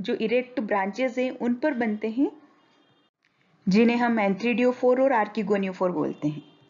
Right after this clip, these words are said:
इन antherdiophore और archegoniaphore का structure main thallus का जो structure होता है वैसा ही as it is same structure होता है।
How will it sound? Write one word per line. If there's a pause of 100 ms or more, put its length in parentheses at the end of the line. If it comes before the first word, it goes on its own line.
(1300)
इन (260)
antherdiophore
और
archegoniaphore
का
structure (840)
main
thallus
का
जो
structure
होता
है (420)
वैसा
ही
as
it
is (100)
same
structure
होता
है।